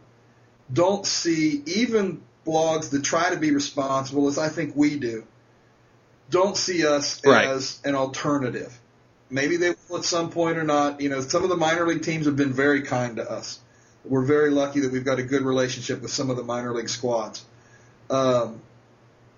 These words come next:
Speaker 1: but I think it's gonna be a loss of, of information and access for the fans into the thinkings and workings of the team and the front office.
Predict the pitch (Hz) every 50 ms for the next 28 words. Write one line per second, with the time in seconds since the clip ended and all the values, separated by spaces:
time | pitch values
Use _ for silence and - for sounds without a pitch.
0 | - _ _ - _ - - - _ _ - - _ _ _ _ _ _ _ _
1 | _ - 143 135 170 165 156 147 147 - - - _ _ _ _ _ _ _ _
2 | - 151 160 - 160 - 202 208 202 190 - - 170 175 175 175 151 147 143 139
3 | 127 127 131 135 139 143 143 147 143 - - 127 127 127 123 - - 127 127 127
4 | 123 123 139 151 156 151 - 151 143 135 135 135 135 131 - 143 131 123 120 -
5 | - 127 135 143 143 143 - - 127 120 113 - - - 123 120 123 117 - 127
6 | 127 127 127 127 123 117 90 - - - 131 135 139 139 135 120 113 117 - -
7 | 143 139 135 127 135 127 120 120 123 113 117 117 123 127 120 127 127 120 - 120
8 | 110 107 101 - - 127 123 120 120 120 117 117 - - - - - - - -
9 | - - - - 123 120 117 - 123 117 113 107 107 107 104 101 - - - -
10 | - -